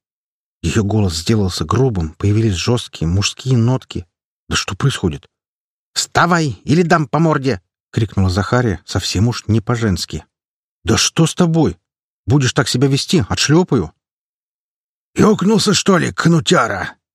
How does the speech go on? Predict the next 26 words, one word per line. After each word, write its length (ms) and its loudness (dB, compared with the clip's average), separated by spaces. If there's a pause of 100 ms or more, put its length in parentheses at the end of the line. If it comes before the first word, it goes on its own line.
возмутилась 560 -4
девушка 420 -2
голосом 460 -2
Клепана. 580 -2 (1000)
Тут 200 -2
я 140 -2
почувствовал 800 -2
озноб 420 0
во 80 0
всем 300 -2
теле, 400 -2 (300)
прямо 240 2
как 220 -4
ранним 300 2
летним 380 0
утром. 320 -2 (380)
Нечеткая 420 -4
картинка 500 -2
пошла 320 -2
рябью, 380 0 (160)
меняя 320 2
очертания 540 -2
Тира 420 -2
на 80 2
нечто 340 -4
темное, 520 0